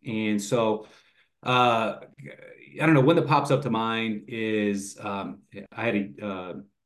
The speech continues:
it was a young couple, uh, they were engaged. Uh, this was back in oh, oh nine,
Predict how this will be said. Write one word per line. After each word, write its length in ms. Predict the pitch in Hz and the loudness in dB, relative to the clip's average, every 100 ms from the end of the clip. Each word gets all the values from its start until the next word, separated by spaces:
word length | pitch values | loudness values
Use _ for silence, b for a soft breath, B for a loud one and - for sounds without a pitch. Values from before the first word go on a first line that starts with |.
| _ - | _ -8
it 60 | |
was 100 | 110 | -4
a 60 | 104 | -2
young 220 | 113 120 | 0 0
couple, 680 | 120 104 104 104 101 101 - 104 | 0 0 0 0 0 -4 -14 -12
uh, 160 | 95 | -8
they 100 | 98 | -6
were 80 | 95 | -6
engaged. 720 | 90 110 110 110 104 101 - - | -2 0 2 2 -2 -4 -14 -8
Uh, 400 | 104 98 95 92 | -4 -4 -4 -6
this 180 | 107 110 | -6 -6
was 80 | |
back 720 | 101 107 95 - 107 107 - | -6 -4 -6 -6 -6 -6 -8
in 280 | 110 104 92 - | -6 -6 -6 -6
oh, 600 | 110 110 107 101 101 - _ _ _ _ _ _ _ _ _ _ _ _ _ _ _ _ - | -2 0 2 0 -2 -10 _ _ _ _ _ _ _ _ _ _ _ _ _ _ _ _ -6
oh 120 | 107 | -4
nine, 600 | 98 110 123 135 139 | -2 -2 -2 0 -2